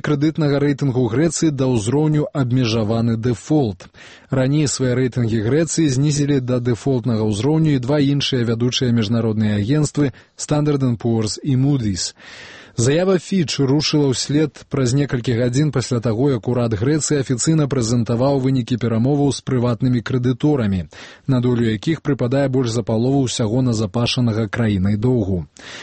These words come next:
Афінам удалося дамовіцца з прыватнымі інвестарамі абмяняць даўгавыя дзяржаблігацыі на іншыя з пазнейшым тэрмінам пагашэння. Поспех гэтых перамоваў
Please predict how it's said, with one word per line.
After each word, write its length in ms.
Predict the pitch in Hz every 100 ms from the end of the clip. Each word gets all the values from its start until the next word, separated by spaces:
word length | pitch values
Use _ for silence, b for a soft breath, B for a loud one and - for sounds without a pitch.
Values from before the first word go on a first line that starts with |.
| B B
Афінам 380 | B 120 185 196
удалося 460 | 165 160 160 147 151
дамовіцца 480 | 143 151 143 113 117
з 80 | -
прыватнымі 560 | 131 120 120 127 117
інвестарамі 560 | 113 131 151 - 139 127
абмяняць 540 | 113 120 123 131 110
даўгавыя 500 | 113 107 120 123 117
дзяржаблігацыі 960 | 104 113 101 107 110 104 151 147 - 139
на 140 | 123
іншыя 540 | 113 139 147 - 147 123 _
з 160 | -
пазнейшым 640 | - 120 110 123 120 127 117
тэрмінам 460 | 123 98 95 95 92
пагашэння. 720 | 104 113 - 139 120 101 78 _ B B B B B
Поспех 400 | 190 - 143 -
гэтых 400 | 220 120 135 113
перамоваў 560 | - 117 123 156 156